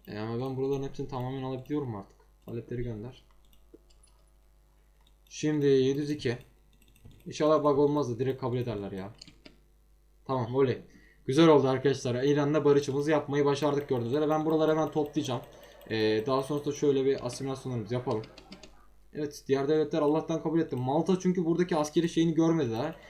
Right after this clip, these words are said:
İlk kez çıkarma yapacaktı arkadaşlar. Bakın Benelux bile kabul etti ya. Ee, daha sonrasında şuradan. Tamam, buralarda bir şey yapamıyor. Cezayir'le hemen bir barış yapalım.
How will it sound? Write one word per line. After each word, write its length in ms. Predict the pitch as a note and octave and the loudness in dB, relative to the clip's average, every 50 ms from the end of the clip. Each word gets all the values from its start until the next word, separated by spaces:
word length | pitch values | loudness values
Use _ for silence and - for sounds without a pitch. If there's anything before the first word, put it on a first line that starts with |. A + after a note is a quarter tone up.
| - - - | -20 -12 -10
İlk 160 | D3 D3 - | -10 4 6
kez 140 | F#3 F3+ E3+ | 8 8 8
çıkarma 340 | - - - D3 C3 B2+ A#2+ | 6 2 2 2 2 2 0
yapacaktı 420 | A2 A#2+ A#2+ A2+ G#2+ - - A#2 | -2 0 -2 -2 -2 -2 -2 -4
arkadaşlar. 440 | A2 G#2+ - A#2+ A#2 - D3 B2+ A#2+ | -4 -4 -4 -6 -4 -4 -4 -2 -2
Bakın 300 | C3+ C3 - B2 A2 G#2+ | -2 -2 -2 -4 0 0
Benelux 420 | A#2+ B2 C#3+ D3+ E3 E3 - - | 2 2 4 2 2 0 -2 -4
bile 120 | C3+ D3+ D3 | -4 -4 -4
kabul 240 | - C#3 C3 C3+ | -2 -2 0 2
etti 260 | C3+ C3 C3 - - G2+ | 0 0 -2 -6 -8 -8
ya. 180 | F#2+ G2+ A#2 - - _ _ _ _ _ _ _ _ _ _ _ _ _ _ _ _ _ _ _ _ - | -8 -8 -12 -16 -20 _ _ _ _ _ _ _ _ _ _ _ _ _ _ _ _ _ _ _ _ -10
Ee, 400 | - A#2 A#2 A2+ A2+ A2+ A2+ A2 - | -6 -4 -2 -2 0 -2 -2 -2 0
daha 200 | C#3 B2+ C#3 C#3+ | 0 2 2 0
sonrasında 400 | C#3+ D#3+ D#3+ E3 D#3+ - E3+ D#3+ | 0 -2 -2 -4 -4 -6 -8 -10
şuradan. 500 | - - - F3 E3 D3 B2+ C3 C#3+ C#3+ - _ _ _ _ _ - - _ _ _ _ _ _ _ _ _ - - | -8 -4 -2 -2 0 0 -2 -4 -8 -10 -16 _ _ _ _ _ -20 -20 _ _ _ _ _ _ _ _ _ -16 -12
Tamam, 280 | C#3+ B2 A2 G#2 A#2 | -10 -8 -8 -6 -6
buralarda 380 | C3+ B2+ B2 A#2 A#2 B2 C#3 C3 | -4 -4 -4 -4 -4 -4 -4 -4
bir 40 | B2 | -4
şey 140 | - C3+ | -4 -4
yapamıyor. 340 | B2+ B2+ C3+ B2 G#2+ G2+ G2+ | -4 -4 -4 -6 -6 -6 -4
Cezayir'le 400 | A2+ A#2+ A#2+ A#2+ C3 B2+ B2+ B2+ | -4 -4 -2 -2 -2 -2 -4 -4
hemen 220 | B2+ B2+ B2+ B2+ A#2+ | -4 -6 -6 -6 -6
bir 100 | A2+ A2 | -6 -4
barış 240 | B2+ A#2 - - | -4 -4 -2 -4
yapalım. 300 | C3 A2 - G#2+ G2+ A#2 | -6 -6 -6 -8 -8 -8